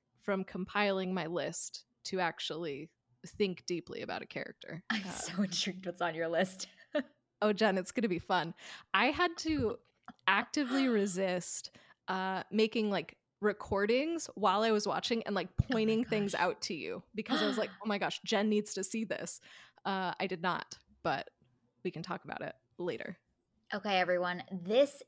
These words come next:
Speaker 2: is your Reptile watch-along experience, courtesy of Movies and
Speaker 1: <laughs>
Speaker 2: Us. We will have, uh, all of these
Speaker 1: <laughs>
Speaker 2: moments detailed out for you,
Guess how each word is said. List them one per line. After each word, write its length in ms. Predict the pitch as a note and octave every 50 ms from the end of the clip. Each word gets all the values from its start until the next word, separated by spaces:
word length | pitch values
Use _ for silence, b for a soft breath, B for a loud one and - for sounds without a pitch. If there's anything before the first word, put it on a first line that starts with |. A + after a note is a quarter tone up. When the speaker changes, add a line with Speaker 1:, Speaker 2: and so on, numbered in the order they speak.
| _
Speaker 2:
is 420 | A#3+ A#3+ A#3 A3+ A3 A3 A3 G3+ - - - G#3+
your 260 | G3+ G3 F#3 F#3 F3
Reptile 580 | F#3 G3 G3+ G3 - G#3 G#3 G3+ G3+ G3+ F#3+
watch-along 580 | F3+ F3 E3+ F3 E3+ - F3 F3+ E3+ E3+ E3+ -
experience, 840 | - - - - - F#3+ G3 G#3 A3 A#3 B3 C4 C4+ C#4+ C#4+ - - - -
courtesy 500 | - G#3+ A3+ A#3+ C4 - - C4 B3 A#3+
of 120 | A3+ A3+
Movies 320 | A3 G#3+ G3 F#3 F#3+ F3 F3
and 120 | D#3+ D#3
Speaker 1:
<laughs> 0 |
Speaker 2:
Us. 520 | E3 F#3 B3 D4+ E4+ E4 - - - - - - _ _
We 160 | G3+ G#3 G#3
will 200 | G3 F3+ E3+ E3
have, 560 | F#3 - F#3+ F3+ F3 F3 E3+ E3+ - - F3 - - - -
uh, 220 | - - E3+ D#3 D3+ - - -
all 280 | - - C4 C#4+ D4 D#4+
of 100 | D#4 C4+
these 180 | C4+ C4+ C4 -
Speaker 1:
<laughs> 20 |
Speaker 2:
moments 420 | A#3+ A3+ A3+ A3+ A3+ A#3+ B3+ - -
detailed 400 | - A3 G#3+ G3 A3 G3+ F#3 F#3+
out 220 | G3 G3+ G#3 -
for 140 | - - B3
you, 320 | B3+ C4+ C#4+ D#4 E4+ F4+